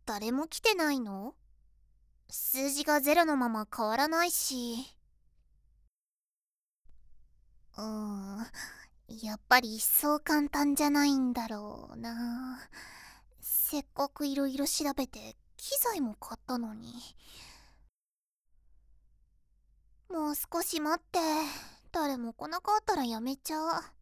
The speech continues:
あの、はじめまして。私、今日から配信を始めました。ゆいって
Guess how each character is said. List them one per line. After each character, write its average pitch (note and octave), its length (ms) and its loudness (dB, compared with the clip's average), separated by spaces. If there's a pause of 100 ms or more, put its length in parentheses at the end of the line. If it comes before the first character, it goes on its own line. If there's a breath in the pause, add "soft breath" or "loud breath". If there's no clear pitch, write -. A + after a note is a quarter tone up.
(2250)
あ - 80 -2
の、 E4 40 2 (2500 loud breath)
は - 580 -2
じ B4 120 4
め C#5 140 6
ま D5 140 8
し - 100 2
て。 C#5+ 80 2 (1500 loud breath)
私、 F#4 320 0 (800 loud breath)
今 A4 140 6
日 A#4 60 4
か A#4 140 4
ら D#4 80 0
配 C4+ 260 2
信 F#4 280 2
を G4 60 2
始 F#4+ 260 4
め G#4 100 8
ま A4 120 8
し - 120 2
た。 A#4+ 60 4
ゆ G4 160 4
い E4+ 60 -2
っ - 20 -8 (960 loud breath)
て B4+ 80 4